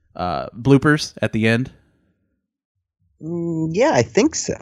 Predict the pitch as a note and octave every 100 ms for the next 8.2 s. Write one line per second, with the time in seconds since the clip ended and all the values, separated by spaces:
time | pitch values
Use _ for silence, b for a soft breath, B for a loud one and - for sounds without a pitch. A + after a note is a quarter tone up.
0 | D#2 A2 C3+ D#3+ F3 - D3+ C3 B2+ B2
1 | G#2 G2+ G#2 G2 G2 G2+ G2+ B2 - C3
2 | A#2 A#2 A2+ - F#3+ F#3 F3 G3 G3 C3
3 | G2+ _ _ - A2 A#2 B2 b b b
4 | _ B2+ C#3+ - D3 D3 C#3 B2+ _ D#3+
5 | E3 D#3+ _ _ - C#3 - C#3+ D3+ D#3+
6 | b b b b b C3+ E3+ F3+ D#3 -
7 | - C#3 A#2+ C3 A2+ G#2 - - A#2 G#2
8 | F#2